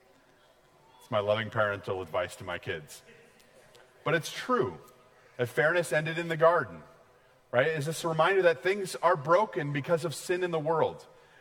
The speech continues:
That the effect of sin in the world, the effect of the curse on the world is that sometimes bad people get ahead. And sometimes good things don't happen to good people. Sometimes bad things do.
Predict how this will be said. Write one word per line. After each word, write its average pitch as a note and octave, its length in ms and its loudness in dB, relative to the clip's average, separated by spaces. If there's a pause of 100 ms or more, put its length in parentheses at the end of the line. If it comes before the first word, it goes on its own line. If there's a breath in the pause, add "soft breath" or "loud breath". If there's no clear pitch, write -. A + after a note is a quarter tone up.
(120 soft breath)
That C#3+ 120 -2
the D#3 100 -2
effect G3 400 -2
of F3 100 0
sin G3 320 -2
in F3 80 -2
the E3 80 0
world, D#3+ 260 0
the D3+ 80 -2
effect F#3+ 280 -2
of D#3+ 80 -6
the D3+ 80 0
curse - 480 -2
on F3+ 80 0
the D#3+ 80 -2
world F3 240 0
is C3+ 80 -6
that C#3+ 120 -2
sometimes F3+ 540 0 (220 loud breath)
bad E3 340 2
people F3+ 320 -2
get D3 180 2
ahead. C#3+ 480 0 (680 soft breath)
And C3 100 -2
sometimes F#3 420 0
good F#3 280 4
things E3 520 -4 (280 loud breath)
don't E3+ 280 2
happen D#3 460 0
to C#3+ 120 -6
good D3 280 -6
people. C3 380 -6
Sometimes E3 420 -4
bad C#3 400 4
things F2+ 340 -12
do. G2 120 -16